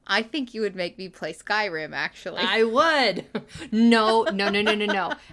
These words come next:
Speaker 2: I would make you play Dragon Age of Inquisition.
Speaker 1: Oh, that's what I meant.
Speaker 2: That's what I,
Speaker 1: Dang it.
Speaker 2: I
Speaker 1: I get
Speaker 2: understand.
Speaker 1: those two mixed up.
Speaker 2: Do you wanna redo it?
Speaker 1: No.
Speaker 2: <laughs> Okay.
Speaker 1: They should know I'm fallible <laughs> and human.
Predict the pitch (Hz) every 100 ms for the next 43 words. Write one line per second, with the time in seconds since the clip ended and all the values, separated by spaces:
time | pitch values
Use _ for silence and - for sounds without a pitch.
0 | - - 196 220 233 208 202 196 - 180
1 | 165 170 170 165 165 156 147 143 151 143
2 | - 147 - - - _ _ _ _ _
3 | _ _ - 240 262 240 233 220 202 185
4 | 185 233 233 226 185 202 190 196 202 190
5 | 170 190 185 - 180 165 165 - - 165
6 | - - 165 160 147 147 139 127 139 170
7 | - _ - 185 190 208 220 226 233 226
8 | 220 208 202 214 - 208 - 175 - -
9 | - - _ - 247 247 - 262 247 208
10 | 214 208 226 - - 196 185 185 185 220
11 | 185 196 196 208 - 196 226 - 208 -
12 | 285 294 269 277 262 254